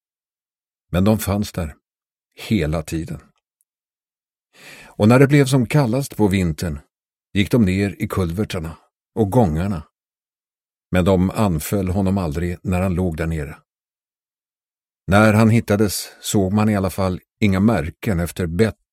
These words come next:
i hans ansikte eller på händerna. De som bar bort honom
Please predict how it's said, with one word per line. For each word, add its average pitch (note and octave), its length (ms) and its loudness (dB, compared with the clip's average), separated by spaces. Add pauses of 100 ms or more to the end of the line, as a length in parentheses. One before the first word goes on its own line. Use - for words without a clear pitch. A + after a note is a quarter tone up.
i E2+ 80 -2
hans E2+ 300 -4
ansikte F2 640 -4 (320)
eller F2+ 300 0
på E2+ 140 -4
händerna. F2 420 -4 (1400)
De G#2+ 180 6
som A#2 180 4
bar A2+ 180 8
bort C3+ 280 0
honom D#2 280 -2